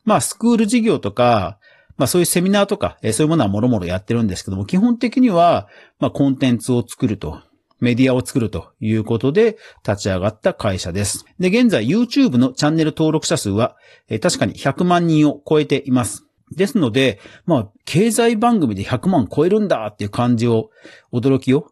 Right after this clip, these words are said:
えー、私も受けましたけども、まあまあ、まだまだ勢いは衰えていないというのがこのピボッ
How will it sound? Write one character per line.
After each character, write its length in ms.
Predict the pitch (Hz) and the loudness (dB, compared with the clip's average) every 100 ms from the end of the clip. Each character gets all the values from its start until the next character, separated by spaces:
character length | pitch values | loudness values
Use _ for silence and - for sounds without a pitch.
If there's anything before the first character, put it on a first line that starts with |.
| _ | _
え 120 | 104 98 | -8 -6
ー、 20 | |
私 320 | 101 110 113 | -4 -4 0
も 120 | 110 | -2
受 140 | 101 135 | 0 0
け 20 | |
ま 120 | 143 | 0
し 80 | 139 | -2
た 120 | 90 | -6
け 100 | 95 | -6
ど 80 | 92 | -2
も、 340 | 117 131 95 - | 0 0 0 -2
ま 160 | 185 185 | 0 2
あ 60 | |
ま 120 | 170 160 | 2 0
あ、 60 | 107 | 2
ま 140 | 147 | 0
だ 100 | 135 | 2
ま 120 | 127 | 2
だ 80 | 113 | 0
勢 320 | 104 - 131 | -2 0 0
い 40 | 101 | 0
は 140 | 92 | -4
衰 220 | 98 110 104 | -4 -2 -2
え 40 | |
て 100 | 98 | -2
い 40 | |
な 120 | 92 98 | -4 -4
い 40 | |
と 120 | - - _ - - _ | -6 -16 _ -20 -20 _
い 60 | 107 | -4
う 180 | 104 101 | -2 0
の 100 | 135 | 2
が 140 | 208 | 0
こ 100 | - | 0
の 80 | 92 | -4
ピ 140 | - | -4
ボ 140 | 92 | -4
ッ 40 | 92 | -6